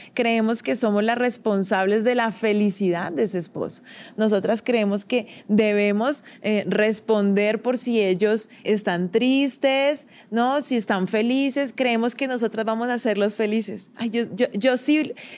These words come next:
su ex no lo hizo feliz, pero yo sí lo voy a hacer feliz".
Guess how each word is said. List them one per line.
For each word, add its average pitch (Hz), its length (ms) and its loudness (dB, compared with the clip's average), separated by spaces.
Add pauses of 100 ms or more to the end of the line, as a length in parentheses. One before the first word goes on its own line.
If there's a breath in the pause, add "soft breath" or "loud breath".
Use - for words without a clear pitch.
(180)
su 262 240 4
ex 269 260 0
no 285 100 0
lo 269 100 4
hizo 277 220 2
feliz, 226 280 2
pero 254 160 2
yo 240 180 4
sí 294 200 2
lo 330 140 2
voy 311 160 2
a 254 80 6
hacer 247 240 2
feliz". 247 460 0